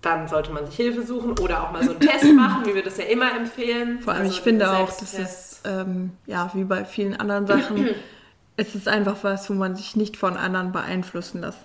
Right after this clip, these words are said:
Speaker 2: sollte. Und wenn
Speaker 1: Ja.
Speaker 2: man irgendwie
Speaker 1: Ja.
Speaker 2: merkt, so, okay, ich bin da irgendwie schon eher gefährdet dafür, irgendwie, wenn andere sagen so, „Hey, trink doch noch eins“ oder keine Ahnung,
Speaker 1: Mhm, mhm.
Speaker 2: ähm, dass ich dann auch Ja sage,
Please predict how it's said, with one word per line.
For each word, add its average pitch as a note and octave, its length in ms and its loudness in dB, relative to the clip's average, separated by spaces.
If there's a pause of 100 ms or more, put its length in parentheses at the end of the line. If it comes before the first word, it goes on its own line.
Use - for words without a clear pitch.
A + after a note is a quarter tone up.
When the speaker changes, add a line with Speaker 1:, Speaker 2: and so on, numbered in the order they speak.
Speaker 2:
sollte. E3 360 -8
Und F3 140 -6
wenn G3 100 4
Speaker 1:
Ja. F3+ 60 2
Speaker 2:
man F#3+ 160 0
irgendwie G3+ 320 0
Speaker 1:
Ja. G3 160 2
Speaker 2:
merkt, G3+ 320 0
so, F#3+ 280 0 (440)
okay, A3+ 340 2
ich A3 180 2
bin G3 120 2
da F#3+ 100 2
irgendwie F#3 320 0
schon G#3+ 540 -2
eher G3+ 640 2 (100)
gefährdet G3+ 580 -4
dafür, F#3+ 580 -2
irgendwie, F#3+ 440 -2
wenn F3+ 140 -4
andere - 280 -6
sagen F#3+ 340 -2
so, F#3 220 -2
„Hey, A#3 380 0
trink G#3 220 -2
doch G3 120 -4
noch A3+ 200 0
eins“ A3+ 420 0
oder F#3+ 180 -4
keine F3+ 340 -6
Ahnung, G#3 280 2
Speaker 1:
Mhm, F#3+ 480 -10
mhm. G#3 80 -8
Speaker 2:
ähm, G3+ 260 2
dass F#3 180 0
ich F#3+ 140 -8
dann F#3 140 -4
auch F3 240 -6
Ja G#3 280 2
sage, A3 520 -2